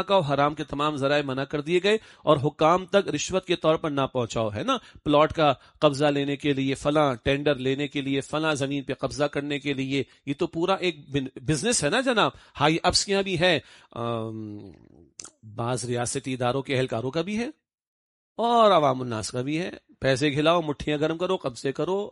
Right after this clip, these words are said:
اللہ اکبر کبیرہ، ٹینڈر پاس کروا لو، یہ project لے لو، وہ project لے لو، اِنَّا للہ و انا الیہ رَاجِعُونَ، اور آگے سے روزہ بھی رکھا ہوا ہے۔ اب بھائی یہ کیا کر رہے ہو؟ حلال تم چھوڑو، حرام کو نہیں چھوڑ رہے، تو تقوی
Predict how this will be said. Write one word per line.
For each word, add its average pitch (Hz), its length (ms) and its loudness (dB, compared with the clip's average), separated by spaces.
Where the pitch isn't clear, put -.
اللہ 135 180 -2
اکبر 139 420 -4
کبیرہ، 160 340 -4
ٹینڈر 135 360 -6
پاس 147 240 -4
کروا 151 300 -4
لو، 175 160 -4
یہ 147 80 0
project 151 420 -4
لے 160 80 -2
لو، 175 180 -2
وہ 135 100 -4
project 151 380 -4
لے 156 80 -4
لو، 175 160 -8
اِنَّا 131 300 -4
للہ 135 500 0
و 143 80 4
انا 151 340 0
الیہ 139 420 -2
رَاجِعُونَ، 131 440 0
اور 143 160 4
آگے 143 180 2
سے 175 140 -2
روزہ 135 260 0
بھی 147 180 -2
رکھا 165 260 -4
ہوا 180 240 0
ہے۔ 196 140 -6
اب 127 180 -4
بھائی 131 300 -4
یہ 190 40 -6
کیا 151 200 -4
کر 135 180 -6
رہے 147 80 -2
ہو؟ 226 60 -2
حلال 147 200 4
تم 165 160 -4
چھوڑو، 160 380 -2
حرام 131 340 0
کو 160 120 -8
نہیں 156 140 -6
چھوڑ 156 320 -2
رہے، 214 100 6
تو 143 160 4
تقوی 165 480 2